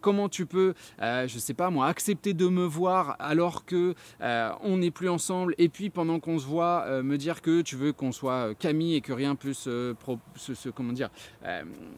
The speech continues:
se propager, que, que rien puisse se passer entre nous, et cetera, et cetera, et cetera. » Si vous voulez, tout va dépendre là, et fait, encore une fois, on revient sur votre spécificité, de vos actions, de vos réactions. Il y a quand même,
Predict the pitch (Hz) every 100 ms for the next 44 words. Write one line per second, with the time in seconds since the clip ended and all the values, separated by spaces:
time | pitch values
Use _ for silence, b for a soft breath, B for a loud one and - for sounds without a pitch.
0 | 151 - 156 120 160 156 139 131 139 165
1 | 147 135 143 131 151 - - 131 - -
2 | 117 123 - 180 226 196 - 135 135 156
3 | - 110 127 120 110 101 85 - 120 127
4 | 151 190 - 185 143 139 135 170 123 135
5 | 131 113 - 127 131 - 127 123 - 143
6 | 110 127 120 135 120 - 117 - - 127
7 | 139 185 170 B B B 135 147 139 139
8 | 147 - 156 123 117 110 - 202 208 B
9 | B - 123 131 123 151 170 190